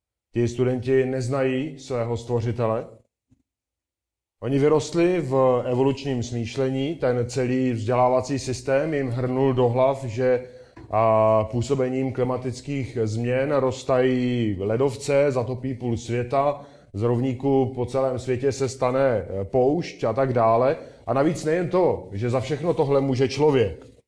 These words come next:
A protože ti mladí lidé neznají Pána Boha a odmítají jeho svrchovanou boží vládu nad celým stvořením, tak v tu chvíli, přesně jak říkal Milan, ztrácí jakoukoliv jistotu. A pod tlakem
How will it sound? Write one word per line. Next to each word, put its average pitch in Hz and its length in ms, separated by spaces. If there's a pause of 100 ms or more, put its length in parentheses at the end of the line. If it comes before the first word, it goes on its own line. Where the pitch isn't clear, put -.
(1000)
A 117 60
protože 175 440
ti 185 220
mladí 175 300
lidé 175 320
neznají 156 400
Pána 143 280
Boha 131 360
a 127 240
odmítají 135 1120
jeho 135 360
svrchovanou 147 640
boží 131 280
vládu 139 340
nad 143 140
celým 139 340
stvořením, 135 720 (520)
tak 113 120
v - 40
tu 127 100
chvíli, 131 360
přesně 127 300
jak 127 80
říkal 120 280
Milan, 113 380 (380)
ztrácí 110 600
jakoukoliv 117 800
jistotu. 104 720 (440)
A 113 80
pod 147 220
tlakem 123 600